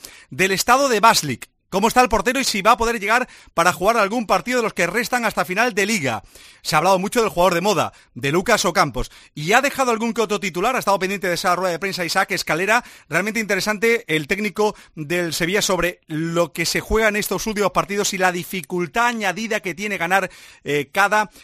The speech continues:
encuentro. Pero además, eh, no se pierdan el programa de hoy porque vamos a intentar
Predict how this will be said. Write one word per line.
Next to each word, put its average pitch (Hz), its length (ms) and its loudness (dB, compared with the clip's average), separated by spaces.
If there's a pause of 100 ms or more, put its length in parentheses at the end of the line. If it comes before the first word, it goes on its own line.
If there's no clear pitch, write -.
(160)
encuentro. 143 600 -2 (300)
Pero 196 180 4
además, 202 440 4 (320)
eh, - 200 -20
no 185 260 2
se 269 160 2
pierdan 262 460 0 (560)
el 180 120 0
programa 247 280 2
de 247 80 4
hoy 262 100 2
porque 196 580 0 (140)
vamos 247 380 0
a 247 60 0
intentar 202 800 0